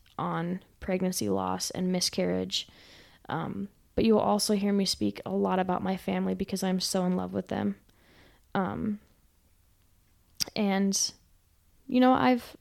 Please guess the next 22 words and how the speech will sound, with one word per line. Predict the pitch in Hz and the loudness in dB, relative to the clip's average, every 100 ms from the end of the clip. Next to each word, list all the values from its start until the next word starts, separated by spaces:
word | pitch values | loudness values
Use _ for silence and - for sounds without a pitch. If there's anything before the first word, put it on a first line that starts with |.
| - | -2
I've | 214 220 214 - - - _ - _ - 214 | 0 0 -2 -12 -20 -20 _ -20 _ -8 2
been | 240 | 6
on | 247 240 | 8 8
a | |
mission | 247 262 233 | 6 6 2
trip, | 208 196 - | 0 -2 -2
so | 233 | 0
I | 226 | 2
have | 233 233 214 - - - - | 2 -2 -4 -12 -20 -18 -2
other | 254 262 | 4 4
life | 226 233 226 | 4 2 2
stories | - 220 208 196 | 2 2 4 4
that | 190 196 | 2 0
I | |
would | 190 190 | 0 2
love | 196 185 | 0 0
to | |
tell | 185 190 185 | -6 -2 0
on | 185 | 0
this | 185 | -2
podcast. | - 180 185 - 180 180 - - - - - - - - | -2 -4 -4 -6 -6 -4 -6 -8 -20 -20 -20 -20 -12 -2
Um, | 214 202 208 202 | 0 0 -4 -8